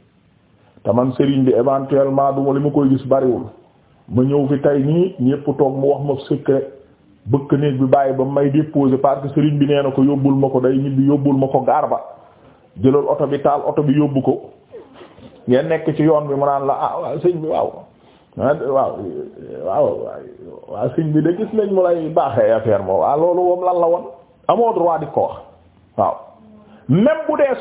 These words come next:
soxnaay sëriñ bi la, amoo droit di ko wax. Waaw, amul bon, dama am faible ci moom. Déedéet, amoo droit nga naan dama am faible ci moom. Bu ma laajee damaa la koy, eh, moom nan laa koy mën a ngàntul. Déet,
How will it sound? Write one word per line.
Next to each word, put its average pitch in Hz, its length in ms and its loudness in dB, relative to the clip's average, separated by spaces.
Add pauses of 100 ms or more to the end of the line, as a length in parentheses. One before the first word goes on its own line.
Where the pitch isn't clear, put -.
soxnaay 254 680 -2
sëriñ 254 300 0
bi 190 80 0
la, 190 140 0
amoo 247 340 0
droit 196 400 -2 (100)
di 190 140 0
ko - 100 2
wax. - 220 -6 (800)
Waaw, 110 240 2
amul 147 320 0
bon, 131 300 0 (760)
dama 185 180 0 (100)
am 196 200 -4
faible 196 320 0
ci 208 80 -4
moom. 220 240 -2
Déedéet, 202 300 2
amoo 214 240 2
droit 208 280 -2
nga 214 80 0
naan 214 120 0
dama 202 160 0
am 175 100 -6
faible 170 340 0
ci 175 60 2
moom. 165 260 0
Bu 160 80 0
ma 165 100 0
laajee 165 400 0
damaa 156 280 2
la 156 80 0
koy, 160 220 -2
eh, 269 240 -6
moom 147 260 -8
nan 147 160 -8
laa 143 160 -4
koy 156 160 -2
mën 156 180 -4
a 156 40 -2
ngàntul. 156 440 -2
Déet, 117 180 2